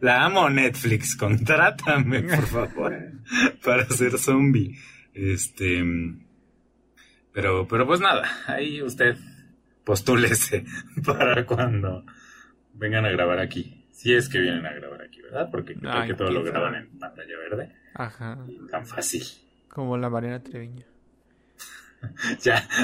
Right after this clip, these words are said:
Speaker 1: tu referente de pantalla verde es Mariana Treviño. No seas
Speaker 2: Oye,
Speaker 1: grosero,
Speaker 2: ¿sabes
Speaker 1: un
Speaker 2: qué es?
Speaker 1: respeto.
Speaker 2: ¿Qué, qué quiero rescatar? Como la,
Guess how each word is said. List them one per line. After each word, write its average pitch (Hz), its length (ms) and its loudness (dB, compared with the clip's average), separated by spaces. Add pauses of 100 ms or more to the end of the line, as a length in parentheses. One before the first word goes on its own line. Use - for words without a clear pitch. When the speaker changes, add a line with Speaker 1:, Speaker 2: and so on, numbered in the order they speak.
(140)
Speaker 1:
tu 139 80 4
referente 135 600 4
de 175 200 4
pantalla 120 560 2
verde 160 340 4
es - 140 0
Mariana 131 520 0
Treviño. 95 500 -8 (460)
No 95 120 -4
seas 104 180 4
Speaker 2:
Oye, - 100 4
Speaker 1:
grosero, 87 460 2 (220)
Speaker 2:
¿sabes 190 240 2
Speaker 1:
un 95 40 2
Speaker 2:
qué 101 100 4
es? 196 60 4
Speaker 1:
respeto. 101 300 -2
Speaker 2:
¿Qué, 180 560 -6
qué 165 400 -6
quiero 165 500 -8 (240)
rescatar? 135 840 -10 (480)
Como 156 240 -6
la, 147 1000 -4